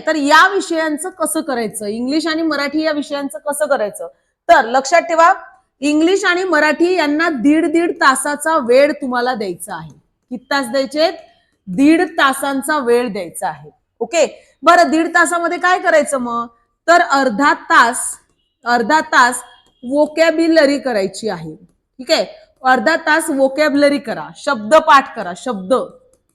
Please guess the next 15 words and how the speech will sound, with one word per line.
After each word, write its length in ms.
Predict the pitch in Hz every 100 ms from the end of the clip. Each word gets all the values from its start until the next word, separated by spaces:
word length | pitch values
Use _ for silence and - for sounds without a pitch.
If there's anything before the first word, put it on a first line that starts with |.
| _
ठीक 180 | 262 269
आहे, 360 | 330 190 - _ _ 240
आणि 360 | 285 339 247 - 220
एक 400 | 285 330 - 370
तास, 480 | 349 - 285 240 202 - - _ _ _
एक 380 | 254 302 294 -
तास, 500 | - 294 254 202 - 240
एक 240 | 254 -
तास 180 | 202 -
काय 160 | 302
करायचंय 360 | 294 294 285 302
आपल्याला? 360 | 311 294 311 415 - - _ - 180
ग्रामर 460 | 240 226 220 247
करायचं 520 | 233 202 160 151 - 160
आहे. 200 | 151